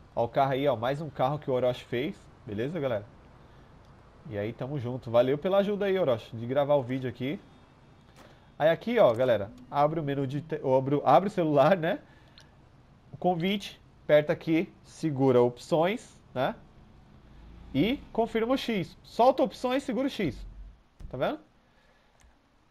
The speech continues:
Deu errado, galera? Não tem problema. Coloca testar a internet. Testou a internet, galera? Já era. Volta pro,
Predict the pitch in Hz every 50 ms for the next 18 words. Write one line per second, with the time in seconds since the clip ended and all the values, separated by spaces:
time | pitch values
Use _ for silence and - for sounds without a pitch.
0 | _ - 151 214 254 247 214 196 226 233 226 220 190 180 170 151 131 117 107 117
1 | 131 165 190 196 185 - 180 175 185 185 202 196 185 147 139 139 151 147 135 113
2 | 98 104 - - - - _ _ _ _ _ _ - _ _ _ - - 113 110
3 | 117 117 117 120 135 143 151 151 185 - - 156 143 - - 156 143 147 147 -
4 | 165 147 139 131 123 127 123 120 - - - - 156 147 147 - 214 202 180 180
5 | 151 147 165 175 170 170 156 131 120 113 107 113 127 165 180 175 165 160 160 151
6 | 123 117 123 131 147 147 185 - - 180 180 170 160 156